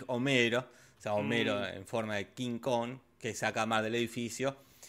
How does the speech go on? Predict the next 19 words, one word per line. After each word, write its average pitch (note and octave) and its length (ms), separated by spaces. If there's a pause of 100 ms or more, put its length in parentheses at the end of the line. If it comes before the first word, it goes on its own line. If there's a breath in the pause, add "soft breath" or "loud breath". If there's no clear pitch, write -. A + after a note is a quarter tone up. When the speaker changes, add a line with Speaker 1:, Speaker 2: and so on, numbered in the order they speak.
(420 soft breath)
Speaker 1:
eh, A2 380
referenciando, A#2+ 920
obviamente, A2 460
a F#2+ 40
King A#2 220
Kong, D#3 400
pero A#2+ 180
también C3 400
a B2 80
su G#2 200
propio A#2 320
especial A2 340
de A2 80
Noche G#2+ 260
de G#2+ 80
Brujas, A2 480 (140)
donde G2 340
le F#2 220
dedican G2 480